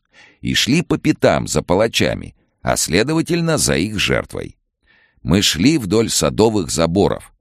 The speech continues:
Это меня утомило. Когда трое идущих перед нами остановились, я заметил, что местом для расстрела они избрали именно участок моей матери.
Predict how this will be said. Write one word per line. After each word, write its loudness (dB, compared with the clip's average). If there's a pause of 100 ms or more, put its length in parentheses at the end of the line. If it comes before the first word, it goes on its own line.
(260)
Это 0
меня 0
утомило. -2 (520)
Когда 0
трое 2
идущих 0
перед 0
нами 2
остановились, 0 (320)
я 2
заметил, 0
что -2
местом 0
для -2
расстрела 0 (220)
они 0
избрали 0
именно 2
участок -2
моей 0
матери. -6